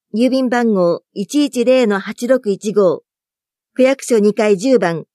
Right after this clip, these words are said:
台東区役所障害福祉課。電話五二四六の一二零七番。ファックスは五二四六の一一七九番です。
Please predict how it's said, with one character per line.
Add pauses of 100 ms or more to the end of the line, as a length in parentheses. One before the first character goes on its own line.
(300)
台
東
区
役
所 (100)
障
害
福
祉
課。 (640)
電
話 (240)
五
二
四
六
の
一
二
零
七
番。 (600)
フ
ァ
ッ
ク
ス
は (220)
五
二
四
六
の
一
一
七
九
番
で
す。